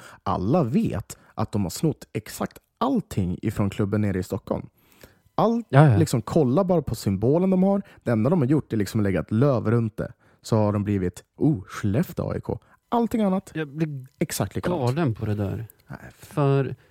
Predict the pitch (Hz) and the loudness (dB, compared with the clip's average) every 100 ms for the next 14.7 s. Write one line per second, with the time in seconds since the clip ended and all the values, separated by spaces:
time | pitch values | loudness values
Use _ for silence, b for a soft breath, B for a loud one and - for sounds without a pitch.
0 | b - 147 165 151 185 170 - - 196 | b -8 -6 -4 0 2 2 -2 -8 -4
1 | 170 151 - 156 151 147 - 180 175 139 | -2 -2 -2 -2 -2 -4 -4 0 0 0
2 | 202 135 107 127 113 110 b - 151 175 | -2 0 0 2 4 2 b 2 4 4
3 | - 180 147 135 - 190 123 120 147 160 | 4 6 8 6 4 4 4 4 2 2
4 | 127 170 127 104 104 107 104 101 101 247 | 2 2 2 0 0 0 0 0 0 -2
5 | - 226 202 302 349 240 - 226 330 - | 0 2 2 2 0 2 2 2 0 0
6 | 202 240 165 190 120 214 294 - - - | -2 0 0 -2 -2 -2 -4 -8 -6 -2
7 | 196 202 226 226 208 254 254 220 202 175 | -2 2 4 6 4 2 0 2 2 2
8 | 202 180 226 175 156 170 - 196 - - | -2 0 0 0 0 -2 -2 -2 -6 -4
9 | 120 117 - - 101 - - - 240 277 | -4 -4 -6 -6 -8 -10 -8 -6 -8 -8
10 | - - - 127 - 180 - - 320 - | -12 -16 -2 -2 0 -4 -4 -6 -2 -2
11 | - - 117 90 101 80 b b _ 120 | -2 -2 -2 -2 -4 -6 b b _ -2
12 | 90 - - - 175 156 143 - 147 - | -2 -6 -14 -6 -2 0 2 2 2 0
13 | B B _ 104 104 131 117 - 214 220 | B B _ -4 -2 -2 -2 -2 -4 -4
14 | - 190 - 78 69 - | -2 -2 -2 -4 -8 -10